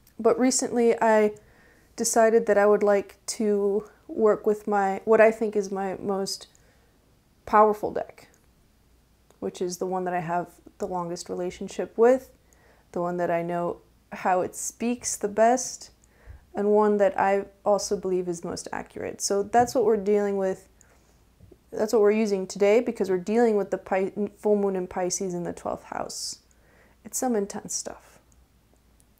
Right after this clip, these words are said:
So now we'll just get into it. I know that they're already dealt, but I'll just read them off to you.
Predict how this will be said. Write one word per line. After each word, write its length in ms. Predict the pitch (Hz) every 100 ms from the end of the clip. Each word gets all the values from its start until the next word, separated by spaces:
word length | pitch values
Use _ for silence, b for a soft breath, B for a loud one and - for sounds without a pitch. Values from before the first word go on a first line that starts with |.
| -
So 180 | - 220
now 360 | 208 214 208
we'll 240 | - 208 202
just 200 | 185 -
get 140 | 185
into 360 | 190 190 - 190
it. 100 | 185
I 80 |
know 160 | 180 185
that 180 | 180 180
they're 160 | 185
already 380 | 180 175 175 175
dealt, 380 | 170 - - - -
but 180 | - -
I'll 100 | 131
just 240 | 196 -
read 140 | 196
them 120 | 95 92
off 220 | - -
to 120 | -
you. 260 | 104 95